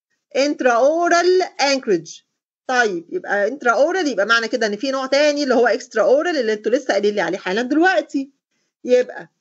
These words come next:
في عندي في الاكزامبل بتاعنا اللي هو الانكورج هنا اسمه انترا اورال انكورج، يعني السنان اللي انا واخداها انكورج فور انكورج اللي موجوده انترا اورال، يبقى انا واخده الانكورج انترا اورال سواء من الاسنان او من حته تانية غير الاسنان باي ذا واي،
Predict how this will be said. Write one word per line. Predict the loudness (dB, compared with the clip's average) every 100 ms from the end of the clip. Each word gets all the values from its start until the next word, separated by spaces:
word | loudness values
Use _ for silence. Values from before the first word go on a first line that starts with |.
| _
في | -4 -2 -2 -2
عندي | 0 0 -4
في | -6
الاكزامبل | -4 0 0 0
بتاعنا | 0 0 2 2 0 -2
اللي | -2 0
هو | 0
الانكورج | 0 0 0 2
هنا | 2 2
اسمه | 0 0 0 0
انترا | 0 2
اورال | 2 2 2 0 0
انكورج، | -4 -2 -4 -2
يعني | 0 2 0 -4 -12 -20 _ -4
السنان | -4 0 0 2 2 0 -2
اللي | -4 0
انا | 2 0
واخداها | 2 2 2
انكورج | 0 -2 0 2 0 0 -6
فور | -4 -2
انكورج | 0 0 0 0
اللي | 0 -2 -4 _ -4
موجوده | -2 0 2 2
انترا | 2 0 0 0
اورال، | 2 2 2 -2
يبقى | -2
انا | -2
واخده | 0 0
الانكورج | 0 0 2 0 0
انترا | 0 2 2
اورال | 2 2 0
سواء | 2 0
من | 0
الاسنان | -2 0 0 2 0
او | 2 2 2 0 -4 _ _ -8
من | -6
حته | -4 -2
تانية | 0 2 2
غير | 2
الاسنان | 0 0 -2 0
باي | 2
ذا | 2
واي، | 2 2 0